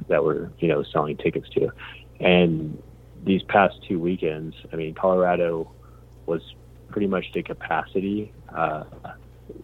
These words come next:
uh, Prescott, Ar-, Arizona was sold out. So the decision to move to Friday obviously didn't hurt the local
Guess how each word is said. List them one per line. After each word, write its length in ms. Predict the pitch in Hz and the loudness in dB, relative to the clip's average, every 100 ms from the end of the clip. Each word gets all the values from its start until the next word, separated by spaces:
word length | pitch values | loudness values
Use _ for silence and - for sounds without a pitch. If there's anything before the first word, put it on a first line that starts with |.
| - - - - - - | -20 -20 -20 -12 -10 -2
uh, 140 | 90 82 | 2 2
Prescott, 460 | - 104 - 95 | 6 4 4 4
Ar-, 200 | 87 82 - - | 4 2 -4 -4
Arizona 460 | 92 80 90 92 87 | -2 0 0 0 0
was 160 | 76 - | -2 -2
sold 220 | 90 85 | 0 0
out. 280 | 78 87 - - - - - - - | 2 2 0 -4 -20 -20 -20 -20 -2
So 420 | 92 85 82 80 - - - | 2 2 2 -2 -8 -18 -10
the 100 | 98 | -4
decision 420 | 92 92 120 113 95 | 0 4 4 4 2
to 60 | |
move 200 | 90 92 | 2 2
to 120 | 87 - | 0 -2
Friday 300 | 87 85 82 | 0 2 2
obviously 360 | 82 - - | 0 -2 -6
didn't 200 | 80 82 | -4 -4
hurt 280 | - 85 - | -2 -2 -2
the 80 | 78 | -2
local 520 | 80 76 80 76 | 0 0 -2 -2